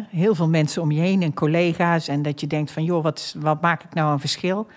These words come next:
Maar ik geloof echt wel dat je dat bij, bij Shell kan. En dat juist de mensen eigenlijk de s-, binnen het bedrijf de snelheid van verandering maken. Ik had een mooi voorbeeld dat we hebben een, eh, groep die heet, eh, Future Energy Lions. Daar hebben we, eh, die zijn, eh,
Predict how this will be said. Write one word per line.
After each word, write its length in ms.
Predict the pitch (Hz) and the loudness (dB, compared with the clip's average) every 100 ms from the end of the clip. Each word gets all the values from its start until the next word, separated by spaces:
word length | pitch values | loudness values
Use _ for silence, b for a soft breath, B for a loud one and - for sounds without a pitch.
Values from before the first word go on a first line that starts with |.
| B - | B -2
Maar 120 | 196 | -2
ik 80 | - | 2
geloof 240 | 262 254 | 0 2
echt 200 | 294 - | -2 0
wel 120 | 202 | 0
dat 200 | 180 170 | 0 -2
je 60 | 180 | -2
dat 200 | 165 156 | -4 -2
bij, 300 | 160 156 160 | -2 -2 -4
bij 140 | 156 | -4
Shell 300 | 156 - 151 151 | -4 -2 -4 -2
kan. 240 | 233 214 | -2 -2
En 100 | 156 | -2
dat 180 | 156 156 | -2 -2
juist 480 | 165 190 214 214 - | 0 2 2 -2 -4
de 60 | 165 | 0
mensen 640 | 180 226 247 - 147 190 | 2 2 2 -2 -4 -4
eigenlijk 420 | 170 175 160 160 | -6 -6 -8 -8
de 60 | 151 | -8
s-, 180 | - - - 135 | -10 -12 -12 -2
binnen 320 | 170 277 214 | 2 2 2
het 160 | 175 | -2
bedrijf 400 | 143 160 139 156 | -4 -4 -4 -6
de 100 | - | -10
snelheid 520 | 170 180 170 151 143 147 | -8 -4 -4 -2 -4 -4
van 180 | 160 | -4
verandering 500 | 147 160 254 202 156 | -2 0 2 0 0
maken. 400 | 147 139 135 131 | 0 0 -2 -6
Ik 640 | 143 - - - - _ - | -12 -16 -20 -20 -20 _ -2
had 60 | |
een 60 | 180 | 2
mooi 260 | 196 226 208 | 4 4 4
voorbeeld 540 | - 269 180 175 170 | 4 2 4 2 0
dat 180 | 175 - | -4 -4
we 100 | 190 | -2
hebben 460 | 175 175 180 165 | -2 -2 -4 -4
een, 320 | 165 156 151 147 | -2 -2 -2 -4
eh, 60 | 135 - | -8 -14
groep 360 | - 226 220 - | -6 -2 -2 0
die 160 | 170 | 0
heet, 240 | 160 147 185 | 0 -2 0
eh, 440 | 160 151 147 147 143 B B B | 2 2 2 -2 -6 B B B
Future 400 | - 208 - 165 | -2 -2 0 0
Energy 320 | 190 202 180 | 2 2 2
Lions. 500 | 196 190 190 202 190 | 2 2 2 -2 -4
Daar 120 | - 165 | -4 -2
hebben 240 | 160 165 | -2 -2
we, 360 | 160 151 151 147 | -2 -2 -6 -10
eh, 120 | 160 160 | -8 -6
die 100 | 156 | -4
zijn, 280 | 156 165 | -2 -2
eh, 80 | 156 | -2